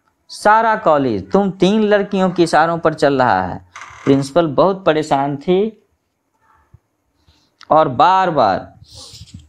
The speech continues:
प्रिंसिपल बहुत परेशान थी और बार बार आग्रह कर रही थी कि मैं तुझे घर बिठा लूं, क्योंकि वे लोग किसी तरह डरा धमका कर, डांट डपट कर लड़कियों को क्लासों में भेजते हैं, और अगर तुम लोग एक इशारा कर दो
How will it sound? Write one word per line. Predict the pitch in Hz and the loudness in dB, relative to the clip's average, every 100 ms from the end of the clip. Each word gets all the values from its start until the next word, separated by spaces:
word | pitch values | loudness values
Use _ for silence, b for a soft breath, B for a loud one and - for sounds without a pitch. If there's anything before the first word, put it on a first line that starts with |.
| _ - - - - _ _ _ _ _ _ - | _ -20 -20 -20 -20 _ _ _ _ _ _ -2
प्रिंसिपल | 147 147 185 180 | -2 0 -2 -2
बहुत | 147 175 175 | 0 -2 0
परेशान | 123 120 135 156 180 | 0 0 0 0 -2
थी | 160 175 | -4 0
और | 165 | 0
बार | 120 143 170 175 | 2 2 2 0
बार | 160 156 | 0 2
आग्रह | 131 135 156 | 0 0 -2
कर | 170 143 | 0 0
रही | 147 147 | 0 -4
थी | 165 | -4
कि | 165 | -2
मैं | 139 135 143 | 0 0 0
तुझे | 147 139 185 | -2 0 -2
घर | 160 - 165 160 | -2 -2 0 0
बिठा | 139 135 104 | -2 0 -2
लूं, | 98 90 | -2 -6
क्योंकि | 104 131 135 | -2 -2 0
वे | 139 147 | 0 0
लोग | 156 160 | 0 -2
किसी | 151 143 165 | -4 -2 0
तरह | 156 147 | 0 0
डरा | 139 120 135 135 | 0 0 0 0
धमका | 127 120 110 104 | -2 -2 0 0
कर, | 104 92 - B B B B B 120 | 0 -4 -4 B B B B B 0
डांट | 151 170 170 | 2 2 0
डपट | 139 143 135 | 0 0 0
कर | 143 | 0
लड़कियों | 135 131 - 135 | 0 -2 0 -2
को | 135 | 0
क्लासों | 131 123 110 139 | 0 0 0 0
में | 135 123 | -4 -2
भेजते | 123 117 143 | -2 0 0
हैं, | |
और | 135 | 2
अगर | 127 135 | 0 -2
तुम | 131 120 123 | -2 -2 0
लोग | 135 | 0
एक | 127 123 113 | 0 -4 -4
इशारा | 98 101 147 | 0 2 2
कर | 147 113 | -2 -4
दो | 110 131 170 | 0 -2 -2